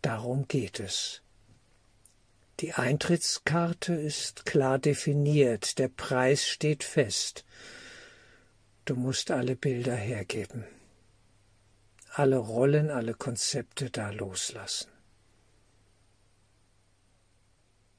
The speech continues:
Wer bereit ist, nichts zu sein, kann alles sein. Alles im höchsten geistigen Sinne, denn der Geist kennt keine Form.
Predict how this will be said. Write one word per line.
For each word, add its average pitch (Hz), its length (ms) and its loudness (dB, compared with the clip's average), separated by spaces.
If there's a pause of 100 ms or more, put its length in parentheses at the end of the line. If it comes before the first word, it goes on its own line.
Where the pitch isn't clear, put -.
(480)
Wer 117 160 -4
bereit 123 540 2
ist, - 320 -2
nichts - 580 -2
zu 147 140 0
sein, 147 640 0
kann 139 260 -4
alles 101 480 -2
sein. 95 340 -8 (800)
Alles 147 440 4
im 135 220 0
höchsten 135 560 2
geistigen 117 680 -2
Sinne, 120 520 -2 (880)
denn 120 160 -2
der 117 160 -2
Geist 123 600 2
kennt 123 320 -6
keine 113 340 -4
Form. 98 540 -6